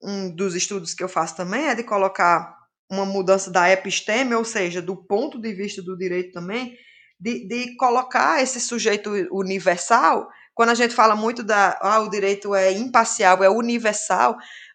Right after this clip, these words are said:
o, o, o sujeito universal do direito é o homem, o homem branco. O sujeito universal do, do, do direito, ou seja, essa operação imparcial do direito não é em prol das,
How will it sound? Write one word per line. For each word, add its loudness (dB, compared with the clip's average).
o, -6
o, 4
o 4
sujeito 4
universal 2
do -6
direito 0
é 6
o 4
homem, 0
o -2
homem 0
branco. -2
O -8
sujeito -2
universal 0
do, -4
do, -2
do -2
direito, 2
ou -2
seja, 2
essa 4
operação 4
imparcial 6
do -8
direito 2
não 2
é 2
em 0
prol 8
das, 4